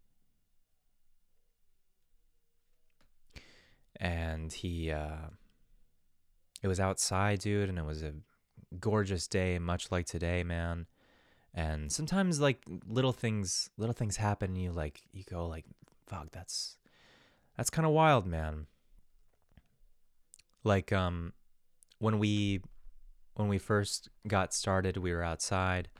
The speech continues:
and, um, and the, the, the pastor or reverend or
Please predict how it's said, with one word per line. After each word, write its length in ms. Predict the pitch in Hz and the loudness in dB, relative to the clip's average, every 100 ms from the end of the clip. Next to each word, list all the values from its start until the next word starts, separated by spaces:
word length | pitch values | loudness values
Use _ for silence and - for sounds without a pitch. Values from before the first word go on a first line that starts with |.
| - - - - _ - | -20 -20 -20 -20 _ -8
and, 640 | 85 78 76 76 76 76 - | -4 -2 -4 -4 -8 -10 -10
um, 580 | 80 73 76 73 78 87 _ _ _ _ _ _ _ _ _ | -8 -6 -8 -10 -12 -16 _ _ _ _ _ _ _ _ _
and 240 | 92 82 80 | -4 -4 -2
the, 260 | 78 76 - - - | -2 -2 -8 -18 -12
the, 320 | 78 76 76 _ _ _ _ _ _ | -8 -8 -12 _ _ _ _ _ _
the 500 | 82 76 78 78 76 - | -10 -8 -8 -8 -10 -10
pastor 840 | - 95 92 - 101 95 95 90 - | -4 -2 0 -2 0 2 2 0 -4
or 200 | 80 78 | -6 -2
reverend 540 | 82 90 98 87 87 | 0 0 0 -2 -2
or 300 | 87 85 85 | -4 -2 -4